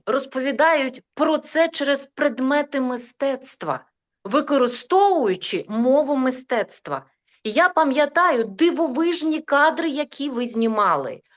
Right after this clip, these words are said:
Природа, як ви, е, гуляєте з собакою по полю. Водночас це красиво,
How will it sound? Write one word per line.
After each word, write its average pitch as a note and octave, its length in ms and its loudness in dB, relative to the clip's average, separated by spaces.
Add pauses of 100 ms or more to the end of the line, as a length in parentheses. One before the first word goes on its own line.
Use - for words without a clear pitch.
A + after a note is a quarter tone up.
(200)
Природа, G#3 800 -2 (220)
як C4+ 240 2
ви, E4+ 220 -2
е, C#4+ 80 2
гуляєте C#4+ 1000 0
з - 160 -16
собакою A#3+ 800 2
по A#3 140 -6
полю. G#3 680 -2 (960)
Водночас E4+ 760 2
це F4+ 160 0
красиво, E4 960 0